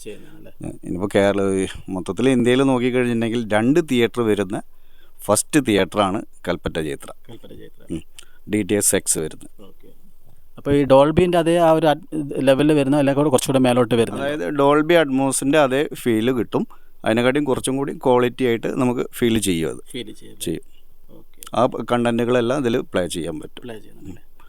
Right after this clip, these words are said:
Speaker 2: അതേപോലെ പിന്നെ ഈ, ഏഹ്, ഡി ടി എക്സ്, ഡി ടി എസ് എക്സിൽ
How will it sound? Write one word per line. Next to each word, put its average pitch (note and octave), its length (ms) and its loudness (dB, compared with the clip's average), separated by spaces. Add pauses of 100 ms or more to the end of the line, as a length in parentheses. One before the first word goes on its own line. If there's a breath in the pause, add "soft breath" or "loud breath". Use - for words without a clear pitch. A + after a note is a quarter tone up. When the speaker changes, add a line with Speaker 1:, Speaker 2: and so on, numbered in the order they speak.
(460 soft breath)
Speaker 2:
അതേപോലെ C3+ 320 2
പിന്നെ D3 200 4
ഈ, D3+ 120 6
ഏഹ്, C#3+ 680 2
ഡി C3+ 160 4
ടി B2+ 120 0
എക്സ്, C#3 300 2 (1080 loud breath)
ഡി A#2+ 80 0
ടി A#2 140 -2
എസ് B2 160 0
എക്സിൽ A#2 640 0